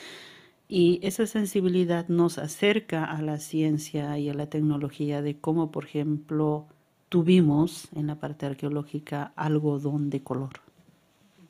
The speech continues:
Y eso fue manipulada genéticamente porque no es por tinta, sino es por flor.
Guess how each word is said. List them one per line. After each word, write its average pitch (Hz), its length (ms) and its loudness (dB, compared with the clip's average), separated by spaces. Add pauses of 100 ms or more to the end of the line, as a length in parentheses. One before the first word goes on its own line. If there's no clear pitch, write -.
(1500)
Y 190 120 2
eso 180 220 2
fue 170 300 2
manipulada 156 580 2
genéticamente 151 880 -2
porque 151 300 -4
no 165 120 2
es 170 80 -4
por 151 260 0
tinta, 160 320 0
sino 151 240 0
es 151 100 -2
por 131 240 -8
flor. 156 380 2